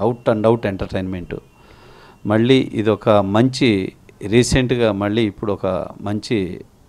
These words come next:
ఎంటర్టైన్మెంట్ బ్లాక్ బస్టర్ అవుతుందని నేను పూర్తిగా నమ్మకంగా నేను ఈ సినిమాని చెప్పగలను. అలాగే ఈ చిత్రంలో రంగస్థలం మహేష్, మన సుదర్శన్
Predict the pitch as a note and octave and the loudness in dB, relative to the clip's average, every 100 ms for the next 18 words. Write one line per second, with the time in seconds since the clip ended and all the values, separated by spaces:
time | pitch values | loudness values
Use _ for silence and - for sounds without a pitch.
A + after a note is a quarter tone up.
0 | _ G#2 A2+ B2+ A#2+ A#2 A2 G2+ G2+ G2+ | _ -6 -2 0 0 0 -2 2 2 2
1 | G2 F#2+ G#2+ F2+ - F#2+ G2+ F#2 F#2 F2+ | -2 -4 -4 -6 -6 -6 -6 -6 -10 -12
2 | - G2+ G#2 G2+ F#2 F2 _ _ - - | -10 -8 -6 -8 -8 -12 _ _ -20 -20
3 | - _ _ - G2 G2+ A2 G#2+ G2 F#2 | -20 _ _ -8 -6 -4 -4 -4 -2 -4
4 | F#2 - G2 G2 G2 - F#2+ F#2+ F2+ E2+ | -6 -8 -8 -6 -8 -8 -8 -6 -6 -8
5 | F#2+ - _ _ _ - - _ - G2+ | -14 -20 _ _ _ -20 -20 _ 2 8
6 | C3 B2+ A2 F#2 - _ _ - A2 A#2+ | 10 10 6 4 -2 _ _ -4 0 0
7 | - C3+ B2+ A2 F2+ - _ _ - - | 4 6 8 6 4 -4 _ _ -20 -20
8 | _ - - _ _ _ _ - G#2 A2 | _ -20 -20 _ _ _ _ -8 0 2
9 | B2 - A2+ G#2+ G#2 F2 G#2 G#2 - G2+ | 2 2 2 2 0 0 0 0 -4 -12
10 | _ _ _ _ _ _ _ _ - G2 | _ _ _ _ _ _ _ _ -6 -2
11 | G2 F#2 F2+ - - - - _ _ - | 0 0 -2 -6 -12 -18 -20 _ _ -14
12 | - A#2+ A2+ B2 - A2 G#2 | -2 4 8 8 6 -2 -2